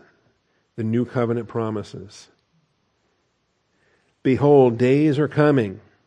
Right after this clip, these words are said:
declares the Lord, when I will make a new covenant with the house of Israel, with the house of Judah." And it is such a contrast with Mosaic law.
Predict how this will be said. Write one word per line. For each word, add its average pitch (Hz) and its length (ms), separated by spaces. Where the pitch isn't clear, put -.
declares 127 500
the 139 80
Lord, 131 360
when 120 120
I 123 60
will 123 140
make 127 180
a 127 80
new 127 260
covenant 120 520
with 120 160
the 127 100
house 131 360
of 143 120
Israel, 127 500
with 123 80
the 117 80
house 123 340
of 131 140
Judah." 123 500
And 127 160
it 123 100
is 120 100
such 143 260
a 185 80
contrast 147 880
with 139 140
Mosaic 143 540
law. 104 380